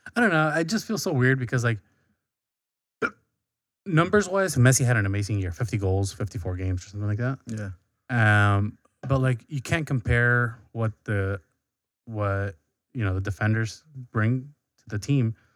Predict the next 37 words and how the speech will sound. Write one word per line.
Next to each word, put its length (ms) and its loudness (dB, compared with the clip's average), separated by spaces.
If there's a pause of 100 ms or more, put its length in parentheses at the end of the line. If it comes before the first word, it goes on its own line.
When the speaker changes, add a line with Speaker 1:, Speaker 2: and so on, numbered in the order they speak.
(240)
Speaker 1:
only 180 4
because, 380 -4
like, 220 -4 (1080)
it's 180 0
based 240 0
on 100 2
clean 240 0
sheets. 400 -6
So 140 -4
they're 140 2
not 160 0
the 60 -16
flashy 380 -6
player. 380 -4
They're 120 -6
not 240 -8
the, 380 -12
you 80 -10
know, 220 -6 (300)
Speaker 2:
Yeah. 300 -4
Speaker 1:
they're 100 -2
not 160 2
that 200 -2
big 160 0
name, 400 -2
the, 220 -6
the 100 -10
one 160 -2
everyone 260 -2
wants 200 -4
to 200 -14
aspire 380 -6
to 80 -6
be. 340 -2
They're 240 -8
just, 260 -10
like, 220 -12